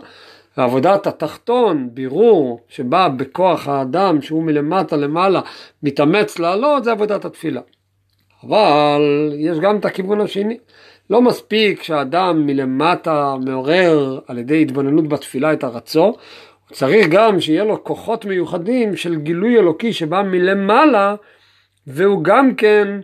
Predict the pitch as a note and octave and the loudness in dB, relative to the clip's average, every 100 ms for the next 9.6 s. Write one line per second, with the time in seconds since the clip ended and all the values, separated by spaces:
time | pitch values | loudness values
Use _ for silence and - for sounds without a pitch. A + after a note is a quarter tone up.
0 | - _ _ - D3+ F3+ A3+ A#3 G3+ G3 | -16 _ _ -8 -2 2 4 4 2 0
1 | F#3 - C4+ B3 - G#3 F#3 F#3 F3 F3 | -8 -4 -2 -2 -2 -2 0 0 0 -2
2 | D#3 E3 E3+ - F3+ A3 G3 D#3+ D#3+ E3 | -2 0 0 -2 -2 2 2 2 0 0
3 | D3 C3+ C#3 B2 _ _ _ _ _ _ | -2 -4 -8 -10 _ _ _ _ _ _
4 | _ _ D3 G#3+ G#3 F#3+ A3+ A3 G3 D3 | _ _ 0 2 2 2 2 2 0 0
5 | F3 F3 A3+ G#3+ F3+ F3+ F3+ C3+ A#2+ C#3 | 0 4 4 4 0 2 2 0 -4 -2
6 | F#3+ G3 D#3 D3+ C#3 D3+ D3 D3 D#3 C#3 | 0 0 0 -4 -2 -4 -4 -4 -4 0
7 | D3+ D3 B2+ C3 - C3 D#3+ A#3 G#3 D#3 | 0 2 0 -6 -10 -6 -2 -2 -2 -6
8 | D3 A3 A3+ E3+ E3 D3+ C3+ A#2 A#2 B2 | -4 0 0 2 4 4 2 0 0 0
9 | C3 C3+ C3+ D3 D3 G3 | 0 -2 -2 -4 -2 -6